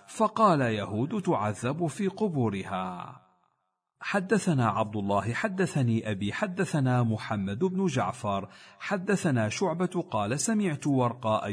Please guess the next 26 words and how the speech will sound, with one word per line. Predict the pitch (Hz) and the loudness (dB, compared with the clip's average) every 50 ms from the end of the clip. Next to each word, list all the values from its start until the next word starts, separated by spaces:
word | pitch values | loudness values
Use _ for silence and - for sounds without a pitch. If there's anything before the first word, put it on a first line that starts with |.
| 101 | -2
يحدث | 98 - - 208 214 185 - 190 170 - 156 | -4 -4 -4 -4 -4 -2 -2 -2 -2 0 -2
عن | 127 101 120 117 | -2 0 0 0
سعد | 113 - - 120 98 110 143 208 190 - - | -2 0 -2 -2 -2 0 -2 -4 -6 -2 -2
بن | 196 | -2
سعيد | 185 - - 180 123 104 110 104 101 101 92 98 98 95 - - - - - - - | -2 0 -2 -2 -2 -2 -2 -2 -2 -2 -2 -2 -4 -4 -8 -14 -20 -20 -20 -14 -6
عن | - 110 123 123 110 | 2 4 4 4 4
عمر | 101 117 190 226 220 214 196 190 | 4 2 2 4 4 6 6 4
بن | 175 143 143 139 | 2 2 0 0
ثابت | 131 131 - 135 127 123 139 165 - 220 | 0 0 0 2 2 2 0 0 0 0
عن | 214 190 135 123 123 120 123 123 | 0 0 2 2 2 0 0 0
أبي | 117 107 95 104 104 - - | -4 -2 0 -2 -2 -2 -2
أيوب | 185 202 208 190 185 180 170 170 170 156 170 170 165 170 - - - - _ - | -2 0 2 2 4 6 6 6 6 6 4 2 2 0 -6 -16 -20 -20 _ 0
أن | 214 208 175 143 | 2 2 4 2
رسول | 120 110 107 - - - 127 113 107 | 2 2 0 -2 0 0 2 2 2
الله | 101 98 98 98 98 107 151 | 0 0 2 0 2 2 0
صلى | 180 - - 190 180 160 | 0 0 -2 -2 0 0
الله | 139 123 117 117 113 113 113 120 - | 0 2 4 4 4 4 4 2 2
عليه | 101 107 104 104 104 101 101 104 | 2 0 0 0 -2 -2 -2 -2
وسلم | 101 101 104 - - 117 104 101 98 98 98 98 98 | -2 -2 -2 -2 -2 -2 -2 -2 -2 -2 -2 -2 -2
قال: | 98 - - - 104 101 98 98 95 95 95 92 92 - - - - - - _ | -4 -4 -4 -2 0 2 2 2 2 2 0 -4 -6 -8 -14 -20 -20 -20 -6 _
"من | 180 196 202 190 | 2 4 4 4
صام | - - 220 226 220 202 175 | 4 4 4 4 4 6 4
رمضان | 160 147 135 127 117 113 110 98 107 101 101 98 95 98 | 4 4 4 4 4 4 2 2 2 0 0 0 0 -2
وستا | 98 101 107 110 - - 220 190 - - 233 226 | -2 -2 -2 -2 -2 -4 -4 -6 -4 -2 -2 0
من | 214 196 190 214 220 196 | 2 2 0 0 0 0
شوال | - - 226 220 185 143 120 110 104 101 98 98 95 95 92 | 0 0 2 2 2 2 2 4 4 4 2 2 0 -2 -4